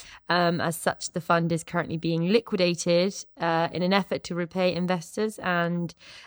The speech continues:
uh, that's a task made all the more difficult by the fact that N S O has been deemed valueless by B R G in High Court. Uh, in addition to N S O, the one billion euro fund also owns a casino operator out of Estonia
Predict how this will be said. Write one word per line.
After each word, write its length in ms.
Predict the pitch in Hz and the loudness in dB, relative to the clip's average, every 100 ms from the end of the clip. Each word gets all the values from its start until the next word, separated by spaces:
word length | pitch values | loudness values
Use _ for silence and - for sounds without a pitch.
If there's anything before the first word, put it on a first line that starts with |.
| - | -4
uh, 140 | 175 170 | 0 4
that's 260 | 196 - | 4 4
a 80 | 233 | 4
task 540 | - 254 247 254 - 240 | 4 8 10 8 4 4
made 280 | 254 254 | 6 6
all 240 | - 294 349 | 4 0 0
the 80 | 359 | 2
more 180 | 359 | 0
difficult 520 | 359 381 381 - 214 160 | 0 -2 -4 0 0 2
by 140 | 151 | 0
the 100 | 160 | 0
fact 320 | - 160 - | 0 -2 0
that 160 | 170 - | -2 0
N 200 | 190 190 | 0 0
S 200 | 185 - | 0 2
O 160 | 196 196 | 4 4
has 160 | 202 | 2
been 300 | 180 202 196 | 2 2 2
deemed 380 | 185 190 196 190 - | 2 2 2 0 -4
valueless 840 | 170 202 233 233 196 156 147 - - - | 2 6 6 6 4 2 -2 -6 -12 -2
by 320 | 156 156 151 - | 0 0 -2 -4
B 240 | 165 156 | -2 -2
R 220 | - 147 147 | 0 0 0
G 280 | 160 160 | -2 -2
in 280 | 156 - 156 | -2 -4 -4
High 280 | 143 160 156 | -4 -4 -4
Court. 440 | - 202 156 - - - - - - - - | 0 2 2 0 -10 -18 -20 -18 -20 -20 -8
Uh, 160 | - 170 | -4 -2
in 120 | - 208 | 4 4
addition 440 | 202 220 214 196 | 6 4 4 2
to 200 | - 196 | 2 0
N 100 | 175 | 0
S 200 | 170 - | -2 2
O, 220 | 165 170 | 2 4
the 160 | 185 170 | 2 0
one 280 | 160 160 160 | 2 2 2
billion 360 | 151 156 156 | 0 0 0
euro 300 | 156 151 151 | 0 0 0
fund 500 | 151 - 214 208 208 | 0 2 4 4 2
also 340 | - 196 - 180 | 0 -2 0 0
owns 260 | 170 160 | 2 0
a 40 | 165 | -4
casino 680 | - - 233 240 233 233 - | -8 -2 2 4 4 2 0
operator 520 | 240 240 226 233 - | -2 2 4 4 4
out 340 | 220 214 190 | 4 4 0
of 60 | 185 | -2
Estonia 640 | 175 - 170 165 170 165 | -6 -2 0 2 2 2